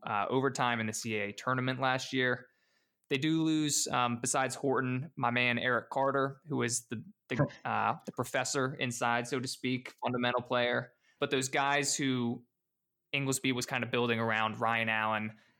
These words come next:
Speaker 1: and Kevin Anderson, those guys are growing up, and they have a lot of nice transfers who are now eligible.
Speaker 2: They do.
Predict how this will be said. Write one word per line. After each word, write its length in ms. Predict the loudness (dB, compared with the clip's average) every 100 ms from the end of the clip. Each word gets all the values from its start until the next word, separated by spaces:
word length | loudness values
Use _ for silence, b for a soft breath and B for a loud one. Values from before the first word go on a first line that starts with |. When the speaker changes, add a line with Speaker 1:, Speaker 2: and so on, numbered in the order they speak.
| -10
Speaker 1:
and 260 | -4 -4
Kevin 240 | 0 0 2
Anderson, 640 | 2 2 0 0 0 -2 -8 _ _
those 180 | -2 2
guys 240 | 0 0
are 20 |
growing 320 | 0 2 2 0
up, 200 | -2 -2
and 80 | -2
they 60 |
have 100 | 0
a 80 | 0
lot 400 | 2 2 2 -2 -8
of 100 | -2
nice 240 | 0 0
transfers 520 | 0 -2 -2 -2 -2 0
who 80 |
are 60 | 0
now 180 | 2 0
eligible. 500 | 0 -4 -4 -8 -8 _ _ _ _ _
Speaker 2:
They 100 | -2
do. 300 | 0 0 -2